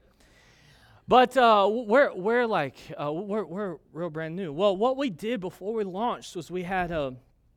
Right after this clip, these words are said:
we had a few services we called practice services. And we knew the first one was gonna be a train wreck. Uh, 'cause, you know, there's a lot of technology running, and we, honestly, we still don't know how to use it. We're just <laughs> figuring it out. But anyway, uh, so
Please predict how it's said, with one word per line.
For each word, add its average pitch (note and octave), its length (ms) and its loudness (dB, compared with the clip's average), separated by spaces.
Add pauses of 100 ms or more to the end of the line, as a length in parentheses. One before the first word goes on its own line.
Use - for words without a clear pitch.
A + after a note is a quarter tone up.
(360)
we F3 100 0
had F3 100 0
a D#3 40 -6
few G#3+ 320 -6
services F3 640 -6
we F3 100 -8
called D#3+ 240 -4
practice E3 460 -4
services. - 680 -16 (460)
And F3+ 120 -2
we B3 100 2
knew D4+ 120 0
the G3+ 80 -4
first A3+ 440 -2
one F3 60 -4
was D#3 100 -6
gonna E3+ 100 -6
be C#3+ 80 -4
a B2+ 60 -6
train D3 440 -4
wreck. - 420 -10 (540)
Uh, D#3 240 4
'cause, E3 280 -10
you A3+ 160 -6
know, D#3 160 -2
there's A#3 220 0
a G3+ 60 -8
lot E3+ 260 4
of D3 60 -2
technology E3 600 -2
running, D#3+ 420 -6
and B2+ 180 -10
we, D3+ 200 -12 (300)
honestly, F3 300 2
we D3+ 100 -2
still D#3 260 -6
don't E3+ 160 -2
know E3 100 -2
how E3 120 0
to E3 60 0
use D#3 240 -6
it. E3 80 -6
We're D#3 120 -2
just C3 160 -14
<laughs> - 120 -20
figuring D#3 300 -8
it C#3+ 100 -6
out. D3+ 240 0
But C#3+ 200 -6 (320)
anyway, E3 420 2
uh, D3 340 4
so F3+ 260 -2